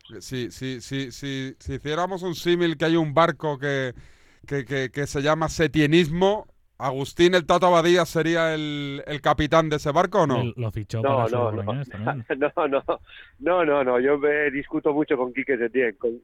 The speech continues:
Speaker 3: he discutido mucho, eh, no quiere decir que no tengamos,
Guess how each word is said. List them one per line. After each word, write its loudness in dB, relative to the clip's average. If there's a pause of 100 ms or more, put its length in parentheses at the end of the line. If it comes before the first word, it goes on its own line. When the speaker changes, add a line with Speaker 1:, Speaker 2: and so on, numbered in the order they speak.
(200)
Speaker 3:
he 2
discutido 0
mucho, -2 (160)
eh, 0
no -2
quiere 0
decir 0
que 0
no 2
tengamos, 0